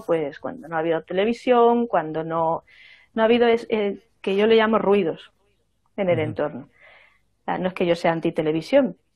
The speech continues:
Speaker 1: tampoco es que la vea, pero, bueno,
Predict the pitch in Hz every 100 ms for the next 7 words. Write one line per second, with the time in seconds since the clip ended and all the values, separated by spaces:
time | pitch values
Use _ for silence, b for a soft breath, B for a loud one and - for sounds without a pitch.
0 | - 165 196 202 196 165 170 254 170 -
1 | 190 175 170 165 165 160 - _ b b
2 | - 185